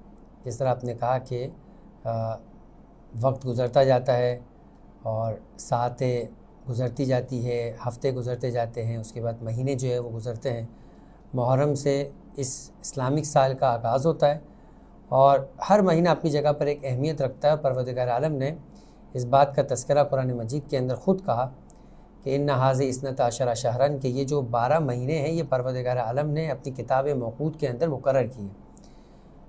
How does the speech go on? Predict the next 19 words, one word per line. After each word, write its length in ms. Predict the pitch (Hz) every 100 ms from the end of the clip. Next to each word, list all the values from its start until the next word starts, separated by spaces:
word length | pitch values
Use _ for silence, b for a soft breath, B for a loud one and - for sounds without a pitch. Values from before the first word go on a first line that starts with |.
| -
ये 80 | 139
हम 120 | 160
इंसानों 400 | 143 135 156 202
ने 100 | 190
नहीं 180 | 185 185
बनाए, 380 | 147 139 165 165
बल्कि 200 | 135 143
परवरदिगार 540 | 135 131 131 131 131
आलम 260 | 117 131 180
ने 320 | 165 156 190 - -
इन 240 | 135 139
महीनों 420 | 127 117 135 175 185
को 200 | 170 165
बारह 520 | 123 120 135 127 101 B B B B B -
हिस्सों 280 | 127 - 180
में 160 | 170
तकसीम 400 | 165 131 - 180
किया 240 | 185 151 131
है, 240 | 147 160